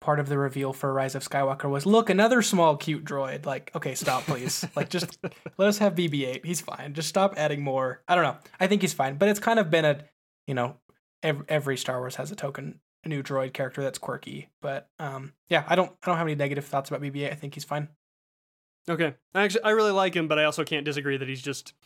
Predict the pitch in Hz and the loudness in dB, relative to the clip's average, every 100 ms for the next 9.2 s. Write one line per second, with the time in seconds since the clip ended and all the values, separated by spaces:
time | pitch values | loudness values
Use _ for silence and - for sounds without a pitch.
0 | _ _ _ _ 180 190 175 175 170 160 | _ _ _ _ 0 2 4 2 4 4
1 | 151 143 147 143 139 139 135 131 135 135 | 2 0 -2 -2 -2 -2 -2 -4 -4 -4
2 | 135 131 - 139 135 139 131 131 147 185 | -6 -8 -6 -6 -4 -8 -6 -8 -6 -6
3 | 208 240 202 175 147 143 135 131 - 190 | -4 0 0 0 -2 -4 -4 -6 -4 -6
4 | 170 - _ _ - 240 240 269 - 220 | -6 -10 _ _ -2 0 2 0 -2 -8
5 | - 208 208 175 160 170 170 170 165 - | -4 0 0 2 2 4 4 2 -2 -8
6 | 170 190 180 180 185 180 - 165 175 165 | -2 0 2 2 4 2 0 0 0 -2
7 | 147 170 165 160 - 151 143 127 151 160 | 0 0 2 0 -2 -2 -2 -2 0 2
8 | 156 147 - - - 151 156 143 151 135 | 2 -2 -8 -14 -8 -6 -4 -6 -8 -6
9 | 143 | -6